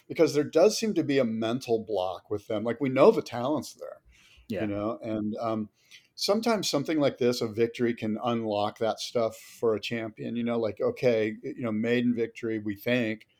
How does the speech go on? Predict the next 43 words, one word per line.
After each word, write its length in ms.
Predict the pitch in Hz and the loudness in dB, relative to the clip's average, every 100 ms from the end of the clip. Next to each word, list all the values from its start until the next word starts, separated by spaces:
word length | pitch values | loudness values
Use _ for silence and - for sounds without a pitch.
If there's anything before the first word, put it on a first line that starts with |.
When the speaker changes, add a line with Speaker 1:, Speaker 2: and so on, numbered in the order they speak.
| _ _ _ _ 123 | _ _ _ _ -10
Speaker 1:
Uh, 60 | 113 139 123 | -8 -6 0
granted, 400 | 170 165 151 - 170 | 4 4 4 0 -4
U 160 | 269 | -2
S 100 | - | 4
Open 380 | 131 127 123 120 | 4 4 2 -2
is, 380 | 123 131 120 - _ _ _ - | 2 2 2 -4 _ _ _ -8
you 60 | 139 | -4
know, 180 | 123 120 | -2 -2
even 160 | 160 165 | -2 0
if 120 | - | -2
it's 140 | - | -2
not 240 | 135 - - | -2 -2 -2
quote 180 | 139 123 | 0 0
unquote 260 | - 123 | 2 0
a 40 | 104 | 0
C 180 | 127 | -4
T, 180 | - 120 | -2 -2
it's 100 | 110 | -2
a 60 | - | -6
pretty 220 | - 143 | -6 -2
damn 280 | 120 117 107 | 0 0 0
big 160 | 113 107 | -4 -4
win. 500 | 110 117 104 98 123 _ _ _ _ _ _ - | -4 -4 -4 -6 -12 _ _ _ _ _ _ -6
Um, 340 | 120 107 107 | -2 -2 -2
so, 440 | 107 120 110 110 - | -2 0 0 -2 -4
um, 240 | 120 113 | -4 -4
hopefully 340 | 120 202 202 135 | -4 -2 0 0
this 320 | 117 123 - | 2 0 -2
does 240 | 156 143 | -4 -4
kickstart 580 | - 123 - - 117 113 - | -6 -8 -6 0 0 0 -4
her, 200 | 104 120 - _ | -10 -10 -10 _
her 140 | 123 107 | -10 -10
career 420 | - 120 117 113 | -6 -2 -2 -2
and 100 | 110 | -4
her 100 | 117 | -6
move 320 | 110 113 107 | -4 -4 -6
towards, 560 | - 110 107 101 - - 110 | -2 0 2 0 -8 -14 -10
um, 380 | 104 104 101 - _ _ _ _ _ | -8 -8 -12 -18 _ _ _ _ _
a 60 | - | -10
potential 440 | - 135 127 117 | -6 -2 -2 0
world 220 | 107 104 101 | -2 -4 -4
championship. 580 | 104 104 - - - _ _ _ _ _ - - - _ - | -6 -6 -10 -16 -18 _ _ _ _ _ -20 -20 -20 _ 0
Speaker 2:
Yeah. 340 | 120 98 | 0 0